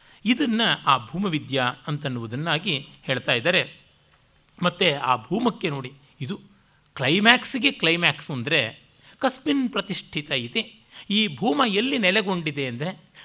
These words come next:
"ಸ್ವೇ ಮಹಿಮ್ನಿ", ಅದು ತನ್ನಲ್ಲಿಯೇ, ತನ್ನ ಮಹಿಮೆಯಲ್ಲಿಯೇ ಪ್ರತಿಷ್ಠಿತವಾಗಿದೆ. ಅದಕ್ಕೆ ಇನ್ನೊಂದು ಆಧಾರ ಬೇಡ, ದೀಪಕ್ಕೆ ಇನ್ನೊಂದು ದೀಪ ಬೇಕಾಗಿಲ್ಲ,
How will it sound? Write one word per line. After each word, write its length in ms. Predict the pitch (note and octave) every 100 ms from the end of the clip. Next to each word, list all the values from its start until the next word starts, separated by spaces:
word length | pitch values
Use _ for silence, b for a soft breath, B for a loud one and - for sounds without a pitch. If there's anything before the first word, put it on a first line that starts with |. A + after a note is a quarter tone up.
| B
"ಸ್ವೇ 360 | - C3+ F3
ಮಹಿಮ್ನಿ", 540 | G#3 D#3+ A#3 G#3 C3+ - - B B B
ಅದು 160 | F3 G3+
ತನ್ನಲ್ಲಿಯೇ, 720 | E3 E3+ A#3 C#4 C#4+ C#4+ A3+
ತನ್ನ 340 | - - F3+
ಮಹಿಮೆಯಲ್ಲಿಯೇ 640 | G3 D#3+ G3+ A#3+ B3 B3 C4+
ಪ್ರತಿಷ್ಠಿತವಾಗಿದೆ. 840 | - E3+ G#3 - F#3+ F#3 D#3+ C#3+ B B
ಅದಕ್ಕೆ 300 | D#3 G#3+ -
ಇನ್ನೊಂದು 280 | G#3+ B3+ F#3+
ಆಧಾರ 340 | D#3+ D#3 E3+
ಬೇಡ, 180 | B2+ B2+ B2+ _ _ _ _ _ _ B D3
ದೀಪಕ್ಕೆ 400 | A#3+ B3 G#3 G#3
ಇನ್ನೊಂದು 340 | G#3+ A3 F#3
ದೀಪ 200 | F#3 F#3+
ಬೇಕಾಗಿಲ್ಲ, 680 | E3+ C#3 C3+ C3 A#2 A2+